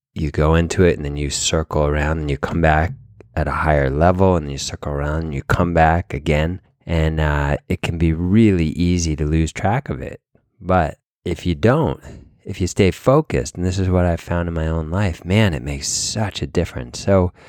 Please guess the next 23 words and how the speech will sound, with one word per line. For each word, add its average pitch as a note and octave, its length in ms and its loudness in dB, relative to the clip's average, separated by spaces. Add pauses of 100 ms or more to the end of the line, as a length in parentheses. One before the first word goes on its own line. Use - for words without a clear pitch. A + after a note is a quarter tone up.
(200)
so - 180 0
what C3 300 2
is D3+ 560 4 (540)
intention G#2 720 -2 (240)
and F#2+ 240 0
why F#2 560 0 (180)
is A2 220 2
it, C#2 260 -2 (420)
in F2 160 -2
my F#2+ 240 4
estimation, D#2+ 600 -2
one F2 140 2
of F2+ 80 -4
the E2+ 60 0
most G2 540 2
important G2 500 0
pillars E2+ 360 2
of D#2 80 -4
meditation D#2+ 920 -4
and F#2+ 380 -2
for F#2 420 -2
our F2 300 0
spiritual, F#2 1040 2